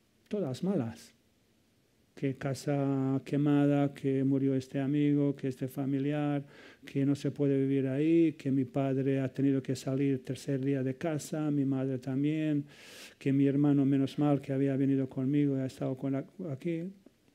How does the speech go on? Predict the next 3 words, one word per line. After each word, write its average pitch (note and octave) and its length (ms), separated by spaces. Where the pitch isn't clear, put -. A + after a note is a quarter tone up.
Las C3 200
primeras C#3 440
noticias, C3+ 920